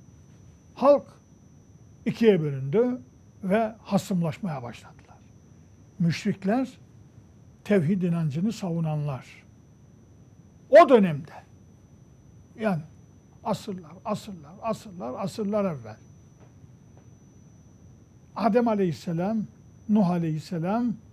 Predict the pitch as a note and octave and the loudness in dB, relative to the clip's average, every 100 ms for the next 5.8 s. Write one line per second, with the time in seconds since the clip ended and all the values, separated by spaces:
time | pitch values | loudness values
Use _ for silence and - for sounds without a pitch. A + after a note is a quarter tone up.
0 | - - - - - A#3+ A3 F3+ E3 D3 | -20 -20 -20 -20 -2 0 2 2 0 -4
1 | - F3 G#3 B3+ B3+ - - - - - | -6 -4 -2 -2 -4 -10 -20 -20 -20 0
2 | D4+ D4+ A3 C#3+ D3 C#3+ C3+ B2+ - - | 4 6 4 0 -2 -4 -6 -8 -14 -20
3 | - - - - - - - F3+ A3+ G#3+ | -20 -20 -20 -20 -20 -14 -2 0 2 0
4 | C#3 C#3 G3 G3 G3+ G#3+ E3+ A#3 G#3+ F3 | -2 0 2 2 2 2 2 4 2 2
5 | - - - F#3+ F3 D#3+ - | -8 -20 -8 -2 0 0 -4